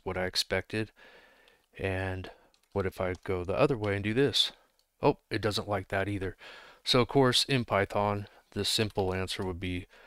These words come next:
always convert that to a string. Excuse me, rerun it, add one to five, and then it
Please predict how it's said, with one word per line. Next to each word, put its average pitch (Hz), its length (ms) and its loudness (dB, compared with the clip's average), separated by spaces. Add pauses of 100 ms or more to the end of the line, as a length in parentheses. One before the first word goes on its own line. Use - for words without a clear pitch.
(920)
always 131 340 8
convert 110 340 2
that 104 200 4
to 117 100 0
a 107 60 2
string. 95 420 -2 (1400)
Excuse 90 320 -10
me, 95 180 -10 (140)
rerun 101 340 -2
it, 101 200 -4 (840)
add 92 160 -6
one 95 140 -6
to 95 80 -6
five, 92 380 -4
and 92 100 -8
then 92 100 -8
it - 180 -12